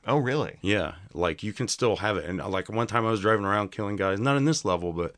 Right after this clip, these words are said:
Speaker 2: it, it'll go away and you can miss it. And you're just like, "Well, uh, tough luck. No points."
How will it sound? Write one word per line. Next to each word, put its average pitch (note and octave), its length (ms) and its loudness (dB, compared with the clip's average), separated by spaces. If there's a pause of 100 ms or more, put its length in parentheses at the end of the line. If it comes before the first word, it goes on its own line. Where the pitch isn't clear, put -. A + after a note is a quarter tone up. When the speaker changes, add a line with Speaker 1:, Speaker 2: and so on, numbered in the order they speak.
(140)
Speaker 2:
it, A2+ 200 2
it'll C3 180 2
go A#2 180 6
away G#2 280 4
and F2+ 100 -2
you F#2+ 80 -2
can G2 160 -4
miss A2 180 -2
it. - 160 -8
And F2 140 -4
you're F2 120 -4
just - 120 -6
like, E2 120 -2
"Well, G2+ 240 -2
uh, F#2 100 -6 (120)
tough A2+ 220 -4
luck. B2+ 260 -4
No G#2 140 -4
points." G2+ 400 -6